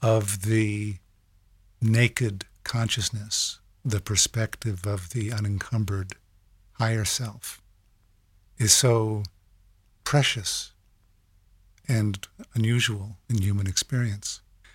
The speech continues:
It was Reverend, Reverend Bourgeot, not I, who talked about the consciousness that has the mystical experiences must finally be let go. The point she's making, and that I agree with,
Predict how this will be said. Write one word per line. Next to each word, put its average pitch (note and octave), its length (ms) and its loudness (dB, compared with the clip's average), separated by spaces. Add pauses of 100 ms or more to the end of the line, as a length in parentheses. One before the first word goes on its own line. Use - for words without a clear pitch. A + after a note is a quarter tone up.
(120)
It D#3 60 6
was C3 200 8
Reverend, D3+ 500 6
Reverend B2+ 480 6
Bourgeot, G#2+ 540 4
not A2 300 2
I, G#2+ 520 0
who G2+ 300 -2 (760)
talked B2 300 2
about G#2 560 -2 (640)
the B2 100 -4
consciousness A2 720 0 (100)
that G#2 120 -2
has G#2 240 0
the A2 100 -2
mystical G2+ 500 0
experiences G#2+ 1000 -2 (220)
must - 280 0
finally G#2 380 0
be F2 140 -6
let F#2+ 340 -6
go. G#2+ 320 -6 (880)
The - 80 2
point D#3 280 6
she's C3+ 260 4
making, G#2+ 360 0
and G2+ 100 0
that G2+ 120 -2
I A2+ 100 0
agree A2 300 2
with, G2+ 440 -4